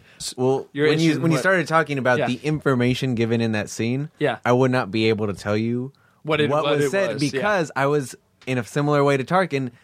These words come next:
Speaker 2: I was so distracted
Speaker 1: By
Speaker 2: by
Speaker 1: getting to
Speaker 2: how
Speaker 1: see D-, Darth Vader?
Speaker 2: n-, well, because how much I didn't like this Doc-, Darth Vader suit, because his neck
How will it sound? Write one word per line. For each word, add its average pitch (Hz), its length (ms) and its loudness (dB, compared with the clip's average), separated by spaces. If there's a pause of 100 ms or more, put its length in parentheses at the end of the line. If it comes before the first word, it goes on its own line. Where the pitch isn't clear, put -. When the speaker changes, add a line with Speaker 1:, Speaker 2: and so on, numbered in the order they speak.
(140)
Speaker 2:
I 135 80 2
was 147 180 2
so 175 360 0
distracted 160 800 -2 (680)
Speaker 1:
By 127 120 0
Speaker 2:
by 120 80 2
Speaker 1:
getting 139 160 2
to 127 60 -4
Speaker 2:
how 165 380 2
Speaker 1:
see - 60 -4
D-, 131 80 -2 (140)
Darth 127 240 0
Vader? 127 340 -4 (180)
Speaker 2:
n-, 131 160 -10
well, 156 320 0 (500)
because 139 320 0
how 147 180 0
much 147 240 0
I 135 100 2
didn't 131 480 -2
like 104 360 -2
this 110 160 -8
Doc-, 104 220 -4 (260)
Darth 107 220 0
Vader 131 400 0 (140)
suit, 101 320 -6
because 127 240 0
his 120 180 -2
neck 165 400 -2